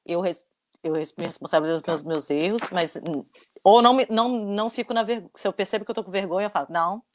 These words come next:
Speaker 2: Tá.
Speaker 1: a gente erra mesmo, o que que eu faço com isso?
Speaker 2: Ok, boa, boa, boa. E diz-me,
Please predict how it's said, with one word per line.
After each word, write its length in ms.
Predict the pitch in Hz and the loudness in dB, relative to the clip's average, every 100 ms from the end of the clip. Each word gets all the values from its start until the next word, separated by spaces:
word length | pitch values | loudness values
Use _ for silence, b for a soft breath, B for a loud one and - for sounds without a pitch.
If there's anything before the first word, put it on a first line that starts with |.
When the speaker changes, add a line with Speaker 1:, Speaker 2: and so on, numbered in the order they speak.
| - _ _ _ _ _ _ | -20 _ _ _ _ _ _
Speaker 2:
Tá. 160 | - 196 | -10 -8
Speaker 1:
a 60 | 170 | -6
gente 260 | 196 - | -4 2
erra 200 | 202 247 | 2 2
mesmo, 280 | 269 160 139 | 0 -6 -10
o 40 | |
que 120 | 139 - | -12 -8
que 40 | |
eu 40 | 165 | -6
faço 220 | 165 - | -6 -8
com 80 | 180 | -14
isso? 280 | 139 - - - - - _ _ - - | -14 -20 -8 -8 -8 -20 _ _ -12 -8
Speaker 2:
Ok, 280 | 135 - 139 - | -6 -6 -12 -8
boa, 240 | 107 127 156 | -2 -2 -2
boa, 300 | - 123 135 | -4 -4 -4
boa. 240 | 123 110 - - B B - | -6 -8 -10 -12 B B -4
E 260 | 160 170 180 | 0 0 2
diz-me, 320 | 185 139 | 2 2